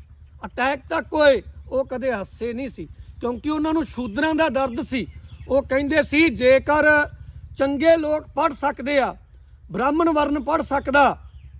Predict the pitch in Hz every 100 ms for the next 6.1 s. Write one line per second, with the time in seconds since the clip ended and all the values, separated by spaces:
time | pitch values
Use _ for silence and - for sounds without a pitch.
0 | - - - 165 254 269 294 294 - -
1 | - - - 156 254 311 339 320 302 302
2 | 269 285 269 262 269 277 339 - - 254
3 | 247 330 320 320 320 330 320 359 359 -
4 | 330 247 294 269 339 320 226 - - -
5 | 240 277 277 277 262 185 196 180 190 -